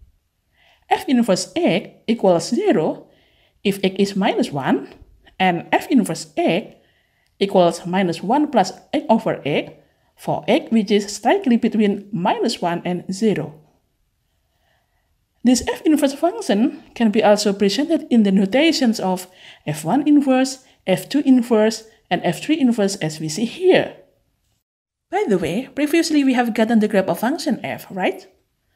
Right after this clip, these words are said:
And now after having the formula of f inverse, then we can also plot the graph of f inverse. Moreover, if the graphs of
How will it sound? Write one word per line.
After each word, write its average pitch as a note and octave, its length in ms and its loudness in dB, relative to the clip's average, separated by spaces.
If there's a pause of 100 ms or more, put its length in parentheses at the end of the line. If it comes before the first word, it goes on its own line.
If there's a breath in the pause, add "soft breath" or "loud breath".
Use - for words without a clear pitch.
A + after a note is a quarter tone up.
(460)
And F4+ 180 0
now G#4+ 140 -2
after B3+ 220 2
having D#4+ 340 0
the A3+ 100 4
formula E4 480 0
of E3 200 -6
f G4 180 -4
inverse, F3+ 580 -6 (680)
then A#3 160 4
we A3 80 4
can G#3+ 180 -2
also D#4+ 300 -4
plot G#3+ 260 0
the F#3+ 80 -4
graph D#3+ 320 -4
of C#3+ 240 -8
f E3+ 220 -6
inverse. E3 800 -8 (2250)
Moreover, B3 640 2
if G#3+ 140 2
the G3 100 4
graphs D4+ 420 -2
of - 240 -4